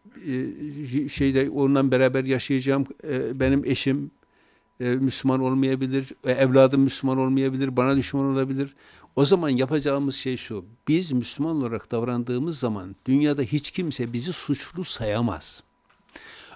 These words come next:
Ama karşı tarafın bütün arzusu bizi suçlu saymaktır. Son olarak tekrar edeyim, seçim dediğiniz nedir? "Seç." diyor, "seç.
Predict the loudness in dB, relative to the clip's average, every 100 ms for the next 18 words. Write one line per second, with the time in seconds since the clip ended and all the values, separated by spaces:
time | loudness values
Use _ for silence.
0 | -4 0 2 2 0 -2 -2 -4 -2 -4
1 | 0 0 0 0 -2 0 2 2 0 -4
2 | -2 0 -2 -4 -8 -8 -4 -2 2 2
3 | 0 -6 -12 -20 -20 -20 _ _ -20 -20
4 | -20 -16 6 8 10 10 8 4 2 2
5 | 4 4 4 4 0 -2 6 6 8 4
6 | 4 4 6 6 6 4 0 0 6 8
7 | 8 2 -4 -8 -8 0 2 2 -6